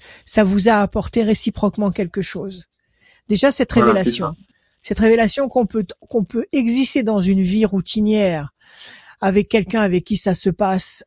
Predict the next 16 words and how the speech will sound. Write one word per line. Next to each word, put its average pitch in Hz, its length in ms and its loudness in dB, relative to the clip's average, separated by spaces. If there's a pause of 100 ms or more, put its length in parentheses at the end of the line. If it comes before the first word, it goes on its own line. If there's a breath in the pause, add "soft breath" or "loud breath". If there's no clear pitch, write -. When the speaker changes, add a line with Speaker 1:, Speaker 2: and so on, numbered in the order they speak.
Speaker 1:
entre 190 300 0
guillemets, 180 540 2
bien, 214 480 2
c'est-à-dire, 180 500 -4
bon, 160 320 -4
c'est - 180 -16
pas, 156 180 -12
c'est - 100 -14
pas 165 80 -8
terrible, 240 400 -2
mais 180 140 0
bon, 180 180 -8
ça 190 160 -4
se - 80 -8
passe 180 180 -4
bien. 170 280 -2